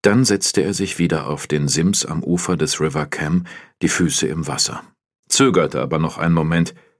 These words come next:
Nach Einbruch der Dunkelheit zu schwimmen war nicht mehr erlaubt, und die Army führte regelmäßig Patrouillen mit einem Motorboot durch, das mit einem Suchscheinwerfer ausgerüstet war. Andererseits waren derartige Vorschriften für Brooke schon immer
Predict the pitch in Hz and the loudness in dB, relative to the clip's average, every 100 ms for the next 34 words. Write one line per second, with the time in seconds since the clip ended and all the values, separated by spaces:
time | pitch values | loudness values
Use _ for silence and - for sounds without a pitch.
0 | _ _ - 92 104 87 90 95 90 98 | _ _ -6 0 2 2 2 2 2 2
1 | 101 95 95 - 92 - 92 98 95 92 | 2 0 -2 0 0 2 4 4 4 2
2 | 95 - 98 92 92 110 90 - - - | 2 0 0 2 2 0 -2 -4 -14 -18
3 | - - _ 85 87 82 90 98 95 90 | -20 -20 _ -8 -4 0 2 4 2 2
4 | 92 90 87 95 92 82 82 - 80 - | 0 0 4 4 4 2 0 -2 -4 -4
5 | 78 - 98 98 95 82 73 76 76 90 | -8 0 4 6 4 0 -4 -4 0 0
6 | 87 76 69 71 73 76 76 - - - | 0 -2 -4 -6 -2 -2 -4 -8 -18 -20
7 | - - 78 - 80 78 78 78 98 - | -20 -6 -4 -2 -2 0 0 2 0 0
8 | 73 67 67 69 73 67 69 - 67 69 | -4 -6 -8 -8 -10 -8 -6 -6 -6 -4
9 | - - - 71 - _ _ _ _ _ | -6 -8 -10 -12 -12 _ _ _ _ _
10 | _ _ - - - 113 104 95 101 104 | _ _ -10 -6 0 2 2 2 0 0
11 | - 98 90 92 95 87 90 92 95 - | 0 -2 0 0 2 0 0 0 0 2
12 | 95 90 - 90 - 92 87 87 87 85 | 2 2 0 0 0 -2 0 2 2 2
13 | - 87 82 120 87 73 | 2 0 2 2 2 0